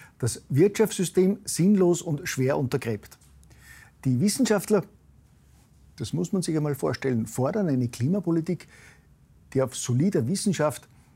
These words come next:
und realistischer Wirtschaft beruht. Und sie warnen ausdrücklich davor, diese durch kostspielige, aber unnötige Minderungsversuche zu schädigen. Ich meine, how dare you?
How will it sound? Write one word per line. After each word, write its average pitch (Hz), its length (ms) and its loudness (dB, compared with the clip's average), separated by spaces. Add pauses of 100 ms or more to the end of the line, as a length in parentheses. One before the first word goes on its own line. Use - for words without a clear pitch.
(300)
und 127 160 0
realistischer 127 640 0
Wirtschaft 160 420 -2
beruht. 123 360 -2 (400)
Und 214 320 0
sie - 200 -6
warnen 131 380 -4
ausdrücklich 151 540 -4
davor, 131 340 -2 (520)
diese 185 260 2
durch - 360 -4
kostspielige, 165 880 -2 (260)
aber 120 340 -4 (180)
unnötige 165 760 2
Minderungsversuche 139 1080 2 (640)
zu - 100 -2
schädigen. 113 480 -2 (640)
Ich 135 100 2
meine, 143 360 2 (560)
how 196 420 -2
dare 233 280 2
you? 156 360 4